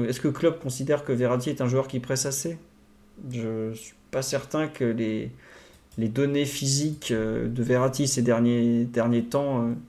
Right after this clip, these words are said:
rentrent dans les cases de Liverpool qui fonctionnent quand même beaucoup avec de, de la data, quoi. Enfin, bon. Je sais,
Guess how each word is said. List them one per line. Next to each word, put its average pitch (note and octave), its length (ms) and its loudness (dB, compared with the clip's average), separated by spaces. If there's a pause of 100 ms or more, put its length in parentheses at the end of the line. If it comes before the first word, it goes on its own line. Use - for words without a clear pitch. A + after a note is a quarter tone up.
(360)
rentrent C3+ 300 2
dans C3+ 100 6
les C3 140 4
cases C3+ 240 6
de C3+ 80 6
Liverpool B2+ 540 2
qui B2 260 0
fonctionnent A#2+ 400 0
quand B2 80 -2
même B2 100 2
beaucoup B2 240 0
avec B2 140 0
de, A#2 260 0
de A2+ 120 -2
la A2 120 0
data, A2+ 280 -2
quoi. - 160 -12 (220)
Enfin, - 180 -10 (180)
bon. - 140 -14 (1200)
Je C3 80 -2
sais, B2+ 140 -6